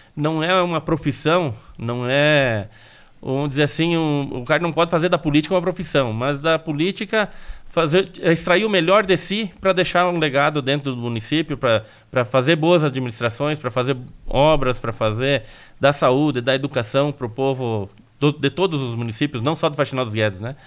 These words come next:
Eu acho que nós precisamos que a juventude, é, comece a trabalhar a política também e que venha pra política, porque senão daqui um pouco eu não sei como é que fica a história política de todos os nossos municípios e do Brasil também, né?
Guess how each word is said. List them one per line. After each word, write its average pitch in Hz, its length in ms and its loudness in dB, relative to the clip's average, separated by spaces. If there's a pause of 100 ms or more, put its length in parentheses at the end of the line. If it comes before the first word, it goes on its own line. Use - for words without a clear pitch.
(480)
Eu 127 140 2
acho 143 160 -2
que 123 880 0
nós 139 100 2
precisamos 156 560 -2
que - 80 -2
a 135 60 0
juventude, 139 920 -2 (760)
é, 110 720 0 (260)
comece 185 480 0
a 160 120 0
trabalhar 147 420 2
a 175 60 2
política 147 560 0
também 147 520 -2
e 131 120 -8
que 127 160 -4
venha 160 240 0
pra 143 120 -2
política, 117 600 -4
porque 117 440 -4
senão 135 500 -2 (480)
daqui 117 320 -4
um 147 40 -4
pouco 147 340 -6
eu 139 80 -4
não 139 120 -6
sei 143 180 -2
como 127 180 -10
é - 20 -6
que - 100 -20
fica 107 480 -4
a - 100 -4
história 120 380 0
política 117 540 -6
de 104 140 -8
todos 113 380 -8
os 107 80 -4
nossos 110 220 -4
municípios 120 600 -6
e 143 40 -4
do 131 100 -6
Brasil 117 340 0
também, 92 340 -8
né? 101 100 -12